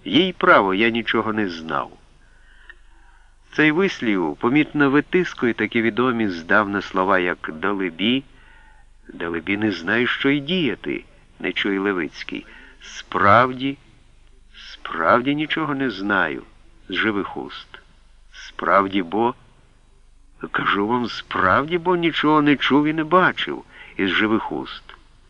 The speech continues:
«Бігме, бігме, я не брав твоєї сокири», словник за редакцією Кримського.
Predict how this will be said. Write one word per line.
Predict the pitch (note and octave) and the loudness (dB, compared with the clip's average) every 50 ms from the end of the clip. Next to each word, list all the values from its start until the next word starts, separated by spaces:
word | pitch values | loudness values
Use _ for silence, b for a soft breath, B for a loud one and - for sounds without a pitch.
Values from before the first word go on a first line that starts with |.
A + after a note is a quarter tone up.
| _ _ - | _ _ -20
«Бігме, | - E2+ - A#2+ B2 C3 C#3 B2 C3+ D3 D#3 D#3 E3 - - - - - - - - - - - - _ _ _ _ _ _ _ _ _ _ - | -16 -4 0 4 4 4 4 2 -2 -4 -6 -6 -6 -10 -16 -20 -20 -20 -20 -20 -20 -20 -20 -20 -20 _ _ _ _ _ _ _ _ _ _ -20
бігме, | - - - - G#2+ G#2 G2 A2 A2+ A2 | -20 -14 -6 -4 -4 -4 0 0 0 2
я | G2+ A2+ A#2 | 4 2 2
не | A2 A#2+ A2+ | 4 4 2
брав | F#2+ F2+ F#2+ F#2 A2 C#3 F3 F#3 | 0 0 0 4 4 4 4 4
твоєї | F3+ - F#3+ F#3 F#3 G3 F#3+ G3 F#3+ F3+ | 0 -4 -2 -2 0 0 0 -2 -2 -4
сокири», | F3 - - E3 D3+ - A#2+ G#2+ F#2+ F2+ D#2+ C#2+ B1+ - B B B B B B B B | -6 -4 -4 -4 -2 -2 -2 -2 0 -2 -4 -6 -10 -12 B B B B B B B B
словник | B - - - - F#2 E2+ C#2+ F2 B2 D3 C3 | B -16 -14 -4 -2 0 0 0 0 -2 -2 -2
за | G#2+ F#2+ G2 | -2 -4 -4
редакцією | G#2 G#2 F#2+ G#2 G#2 G2+ - - - A2 G#2 G2+ | -4 -2 0 0 0 0 -4 -10 -6 -4 -4 -4
Кримського. | - - - B2+ A2+ F2+ D2+ - - - - - - - - | -4 -4 -2 -2 -2 -4 -6 -12 -16 -12 -12 -12 -12 -14 -18